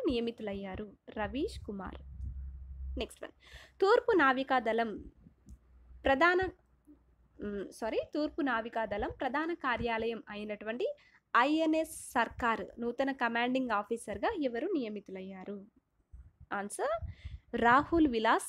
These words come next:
గోఖలే వీరు నియమితులయ్యారు. ఆప్షన్ త్రీ, ఆప్షన్ త్రీ.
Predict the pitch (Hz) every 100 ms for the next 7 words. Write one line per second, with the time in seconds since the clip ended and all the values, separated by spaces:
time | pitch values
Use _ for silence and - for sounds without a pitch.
0 | 247 220 208 208 196 - 220 330 427 247
1 | 214 - 190 185 190 - - - - 370
2 | 440 - 240 - _ _ _ _ _ _
3 | _ 202 - 392 -